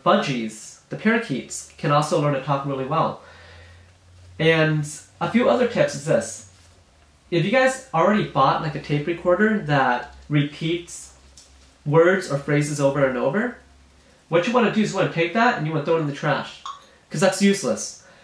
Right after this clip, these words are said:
Your bird might be able to learn maybe one or two words, um, off of that, but eventually your bird is gonna kinda get really annoyed with that. I mean, if you got, if you played it to yourself,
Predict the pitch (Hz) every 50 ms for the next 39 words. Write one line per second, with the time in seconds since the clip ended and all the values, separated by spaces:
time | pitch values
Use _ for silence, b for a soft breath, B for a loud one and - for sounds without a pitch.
0 | B B B B 156 170 151 - 190 233 247 233 214 190 196 196 175 175 190 190
1 | 175 147 147 156 156 160 156 156 156 160 165 139 123 135 147 143 139 - - -
2 | 147 131 131 127 131 147 151 147 - - - - _ _ _ - 143 135 123 123
3 | - - - 123 131 - 160 160 175 202 214 - - - - - _ _ b b
4 | b b b b b b b b - 170 165 165 165 160 156 151 151 - - -
5 | _ _ _ _ - 175 160 214 269 277 - 233 190 165 147 147 - 170 170 202
6 | 214 214 - 220 202 185 180 160 160 151 - 185 185 180 - - 185 170 - 147
7 | 139 - 214 226 156 135 143 170 180 - - 113 110 - - - - 147 147 147
8 | 147 143 - 147 - 147 185 214 233 220 - - - 160 139 147 214 269 - -
9 | - 214 208 190 175 - - 185 160 135 123 - - 240 247 - - - - -